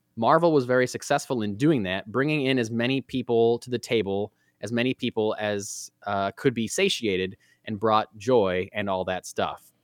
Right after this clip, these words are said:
If you're out there and you really liked what happened before, you can do that. That's fine. But recognize that there's a lot of people," I think he's talking about Snyder Bros.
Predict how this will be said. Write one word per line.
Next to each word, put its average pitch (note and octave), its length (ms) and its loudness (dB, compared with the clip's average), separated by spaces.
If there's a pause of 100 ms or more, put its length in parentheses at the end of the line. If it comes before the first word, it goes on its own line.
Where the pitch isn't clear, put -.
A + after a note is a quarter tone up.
(260)
If - 140 -8
you're F3+ 240 2
out E3 260 4
there G#2+ 360 2
and A#2+ 160 -2
you A#2+ 140 0
really D#3+ 200 6
liked C#3+ 300 4
what C3 140 0
happened C3 340 0
before, G2+ 640 2 (260)
you E3 140 2
can A3 180 2
do F#3+ 200 4
that. A2+ 280 0
That's C3 260 2
fine. A#2+ 440 0 (400)
But C3 340 8
recognize A2+ 680 2
that - 180 -2
there's A#2 160 2
a A#2+ 60 0
lot D3 240 4
of F#3+ 100 0
people," A#2 480 0 (100)
I A2+ 120 -4
think D3+ 160 -2
he's A2+ 100 -4
talking G#2 220 0
about F#2 240 -4 (840)
Snyder F#2+ 460 0
Bros. D#2+ 540 -10